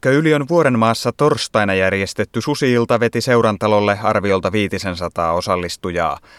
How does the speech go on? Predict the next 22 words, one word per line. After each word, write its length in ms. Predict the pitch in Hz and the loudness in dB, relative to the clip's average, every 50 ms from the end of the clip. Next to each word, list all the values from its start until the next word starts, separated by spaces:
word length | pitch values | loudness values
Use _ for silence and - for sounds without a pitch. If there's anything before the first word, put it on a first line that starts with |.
| - _ _ _ | -20 _ _ _
Varsin 400 | 95 90 87 87 - 95 92 92 | -2 -2 -2 -2 -4 -6 -6 -2
maltillisena 640 | 98 107 117 110 117 110 110 107 - 110 104 104 101 | 0 0 0 0 0 0 0 -2 -2 -2 -2 -2 -2
säilyneen 500 | - 107 104 104 101 101 101 101 98 98 | 0 0 0 0 0 -2 -2 -2 -4 -2
keskustelun 680 | - 120 - - - 110 - - 107 101 104 101 98 95 | -4 -4 -6 -4 -10 -10 -6 -4 -4 -2 -2 -4 -4 -2
viesti 380 | 117 117 113 107 - - 110 85 | 0 0 0 -2 -2 -6 -4 -2
oli, 280 | 101 120 120 117 107 | 0 0 0 0 0
että 280 | 101 101 - _ - 107 | 0 -2 -2 _ -2 -2
jotakin 380 | 104 90 - 92 90 - 107 | -2 -2 -2 -4 -4 -2 -4
on 100 | 113 120 | -4 -2
tehtävä 460 | - 147 139 123 - - 113 107 101 80 | 0 -2 -2 -2 -2 -4 -2 0 0 0
ongelman 500 | 101 98 95 90 87 87 87 85 80 78 | 0 -2 -2 -2 -2 -2 -2 -4 -4 -4
ratkaisemiseksi. 1000 | 92 98 - - - 98 90 - - 90 87 82 - 80 - - - - 78 - - _ _ _ _ _ _ _ _ | -4 -6 -6 -4 -4 -2 -2 -2 -4 -6 -6 -6 -6 -8 -8 -8 -8 -8 -10 -10 -12 _ _ _ _ _ _ _ _
Monella 340 | 101 95 87 87 87 85 85 | -6 -4 -4 -4 -4 -4 -6
suulla 300 | - - 101 95 92 90 | -6 -4 -2 -2 -2 -2
todettiin, 480 | - 110 107 101 - - - 107 101 101 | 0 0 -2 -2 -2 -2 -2 -2 0 -2
että 220 | 95 - - 107 | -2 -2 -2 -2
normaalit 480 | 104 104 101 98 95 95 95 95 - 98 | 0 0 0 0 0 0 0 -2 -2 -2
arkitoimet 600 | 101 113 117 - 127 - 117 107 107 104 98 107 | -2 -2 -2 -4 -2 0 0 0 0 0 -2 -2
ovat 240 | 98 101 98 - | -2 -2 -2 -2
jääneet 440 | 120 117 120 113 104 95 92 87 - | -2 0 0 0 0 0 -2 -4 -6
susien 480 | - - 104 - - 95 85 82 82 80 | -8 -10 -10 -8 -6 -6 -6 -6 -6 -6
vuoksi. 460 | 98 95 90 87 - - - 82 - | -4 -4 -4 -4 -4 -8 -10 -10 -10